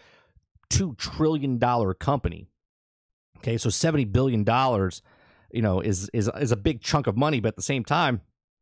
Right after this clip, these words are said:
it's a certain percentage of their money. Where if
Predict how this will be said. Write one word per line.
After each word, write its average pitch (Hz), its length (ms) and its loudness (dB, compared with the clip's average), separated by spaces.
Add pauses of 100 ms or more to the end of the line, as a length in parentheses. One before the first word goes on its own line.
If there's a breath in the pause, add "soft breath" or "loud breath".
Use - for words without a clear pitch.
(420)
it's 143 140 0
a 123 260 -2
certain 175 260 0
percentage 131 680 -2
of 101 200 -2
their 98 140 0
money. 87 300 -6 (360 soft breath)
Where 135 280 0
if 131 300 -4